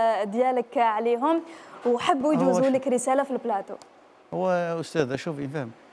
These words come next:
Speaker 2: لو
Speaker 1: نعم.
Speaker 2: ديري عملية، تقومي بعملية حسابية بسيطة يعني.
Speaker 1: أه.
Speaker 2: وتق-، تقدري مثلا السنين هذوك ال-، أنا عملت الحمد لله أربعين، أربعين سنة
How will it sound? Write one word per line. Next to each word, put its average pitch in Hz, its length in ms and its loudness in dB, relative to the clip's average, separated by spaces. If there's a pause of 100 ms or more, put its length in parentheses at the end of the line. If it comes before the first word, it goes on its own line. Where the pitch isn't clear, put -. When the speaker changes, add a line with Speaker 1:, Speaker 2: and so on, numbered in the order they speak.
(240)
Speaker 2:
لو 165 120 2
Speaker 1:
نعم. 175 80 0
Speaker 2:
ديري 160 320 -2
عملية، 160 380 -2
تقومي 160 320 -4
بعملية 147 520 0
حسابية 151 580 0
بسيطة 139 480 -2
يعني. 104 220 -4 (180)
Speaker 1:
أه. 240 260 -6 (960)
Speaker 2:
وتق-، - 600 -8
تقدري 175 420 2
مثلا 170 560 0 (260)
السنين 175 480 0
هذوك 131 320 -2
ال-، 135 320 -8 (240)
أنا 147 520 0 (120)
عملت 147 520 -2 (260)
الحمد 151 260 -4
لله 120 280 -4 (440)
أربعين، 143 300 -4
أربعين 160 400 2
سنة 143 260 -2